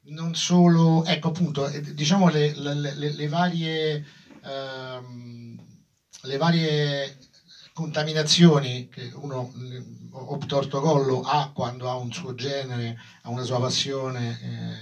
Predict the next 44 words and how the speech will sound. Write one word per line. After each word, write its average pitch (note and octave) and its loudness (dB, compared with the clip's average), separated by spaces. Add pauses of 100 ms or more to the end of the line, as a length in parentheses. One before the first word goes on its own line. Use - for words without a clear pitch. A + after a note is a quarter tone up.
(520)
eh, - -18
sono A#2+ -6
quelle B2 -4
che A#2 -4
hai, A#2 -6
che B2 -10
hai A#2+ -6
detto A#2+ -6
te. A#2 -4
E E3+ 8
ho, F3+ 12
ho, F3+ 6
ho F3+ 4
cominciato F#3 6
a D3 0
strutturare C#3+ 6 (440)
delle D3+ 8
storie. C#3 6
Poi A#3+ 10
mi F#3+ 6
sono F#3 6
accorto D3+ 8
che D3 8
queste F3+ 6
storie C#3+ 6
in C#3+ 0
realtà, D3 2
come D3 -2
tutte F3 6
le C#3+ 2
storie D3 0
sci-fi C3+ 2
o A#2 -2
le A#2+ -6
storie, B2+ -4
diciamo, A#2+ -2
horror, A2+ -4 (520)
sono G3 6
un G3 6
po' F3+ 12
fini D3+ 4
a C#3+ 6
se, - -2 (140)
infini, F3+ 4